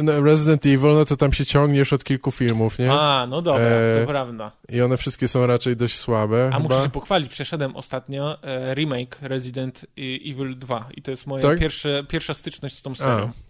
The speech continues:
Speaker 1: podobało ci się? Podobno?
Speaker 2: Udana, udana styczność.
Speaker 1: Fajne podobno. Ja jakoś się, się nie... Nigdy mi się nie chciało. Nadal czwórki nie przeszedłem. To chyba najbardziej znana część,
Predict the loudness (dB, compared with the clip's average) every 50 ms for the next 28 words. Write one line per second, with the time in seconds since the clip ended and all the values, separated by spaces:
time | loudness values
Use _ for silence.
0 | _ _ _ 0 2 2 4 2 2 0 -2 -4 -6 -4 0 0 2 2 4 4
1 | 2 2 0 -2 -4 -6 -4 -4 -4 -4 -4 -6 -8 -10 -14 -14 -14 -12 -12 -4
2 | 0 2 2 4 2 2 0 0 -2 -2 -2 -4 -6 -10 _ _ _ _ _ _
3 | _ _ _ _ _ _ _ _ -20 -20 -20 -20 -20 -20 _ _ _ _ _ _
4 | _ _ -20 -20 -20 -18 _ -2 -2 -2 0 -2 -4 -2 0 2 2 2 2 0
5 | -2 -2 -2 -2 -2 -4 -6 -10 -14 -18 -20 -20 -20 -20 -20 -20 -18 -18 -14 -14
6 | -14 -12 -10 -10 -10 -6 -4 -4 -4 -4 -2 -2 -2 0 0 0 0 -2 -2 -4
7 | -4 -8 -6 -2 0 0 0 0 -2 -2 -2 -2 -4 -4 -6 -2 0 0 2 2
8 | 2 0 0 -2 -6 _ _ _ _ _ _ _ _ _ _ -16 -10 -8 -6 -4
9 | -2 -2 -2 0 0 2 0 2 2 0 0 0 0 0 2 2 2 2 0 0
10 | 2 0 0 0 0 -2 -6 -10